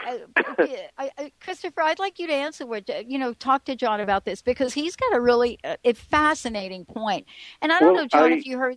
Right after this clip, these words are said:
Speaker 1: this before. Go ahead, Christopher.
Speaker 2: Yeah, I, my starting point was not philosophy or theology. I, I
Speaker 1: Mm-hmm.
Speaker 2: didn't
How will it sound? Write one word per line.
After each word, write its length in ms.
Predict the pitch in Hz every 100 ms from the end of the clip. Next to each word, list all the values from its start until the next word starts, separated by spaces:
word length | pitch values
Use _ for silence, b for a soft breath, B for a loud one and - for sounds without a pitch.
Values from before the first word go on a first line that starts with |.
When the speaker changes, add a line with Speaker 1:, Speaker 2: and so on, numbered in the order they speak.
| _
Speaker 1:
this 180 | 208 -
before. 360 | 233 - 220
Go 120 | 214
ahead, 220 | 294 269 214
Christopher. 580 | - - 196 - - _ _ _ _ _ _ -
Speaker 2:
Yeah, 160 | 143 151
I, 240 | 147 160 - -
my 260 | 143 185 180
starting 340 | - 175 156 135
point 320 | 139 131 117 _
was 160 | 131 123
not 340 | 135 156 -
philosophy 560 | - 127 127 131 - 110
or 160 | 104 98
theology. 640 | 110 110 117 98 107 95 -
I, 40 | 113
I 140 | 117
Speaker 1:
Mm-hmm. 280 | 107 110 117
Speaker 2:
didn't 320 | 120 131 110